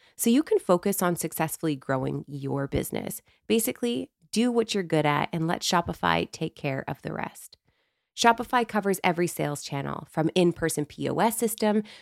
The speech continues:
to an all-in-one e-commerce platform that most of my friends use.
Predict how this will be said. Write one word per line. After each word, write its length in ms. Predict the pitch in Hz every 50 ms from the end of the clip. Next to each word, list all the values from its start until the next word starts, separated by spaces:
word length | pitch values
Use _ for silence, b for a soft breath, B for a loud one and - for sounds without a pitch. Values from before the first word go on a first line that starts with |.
| B B
to 180 | - - 214 220
an 140 | 214 208 - -
all-in-one 720 | 190 180 190 208 220 233 240 240 233 202 180 175 165 170 -
e-commerce 600 | - 185 175 - - - - 156 147 147 147 139
platform 640 | - - - 147 139 - - - 147 139 139 139 143
that 180 | 151 151 -
most 320 | - 156 170 233 254 - -
of 140 | 165 151 -
my 180 | 151 147 143 143
friends 460 | - - 139 135 135 139 139 - - - _
use. 480 | - 147 - - - - - - -